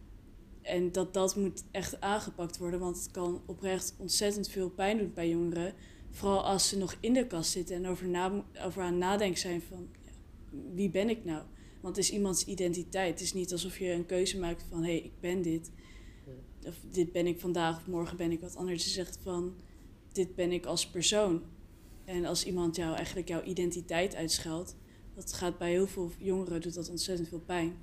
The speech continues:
Speaker 1: Dus daarom moet dat echt aangepakt worden.
Speaker 2: Ja, want, eh, waar we het eigenlijk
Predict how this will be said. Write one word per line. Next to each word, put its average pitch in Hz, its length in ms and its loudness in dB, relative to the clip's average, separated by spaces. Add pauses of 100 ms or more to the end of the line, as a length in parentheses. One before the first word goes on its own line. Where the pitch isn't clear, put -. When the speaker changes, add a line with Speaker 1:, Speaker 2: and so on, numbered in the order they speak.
(120)
Speaker 1:
Dus 175 120 -8
daarom 180 260 2
moet 170 100 2
dat 170 200 -4
echt - 220 -6
aangepakt 175 520 -8
worden. 139 200 -4
Speaker 2:
Ja, 131 240 10
want, 131 320 4
eh, - 140 -2 (280)
waar 131 160 4
we 131 60 8
het 123 100 4
eigenlijk 135 380 2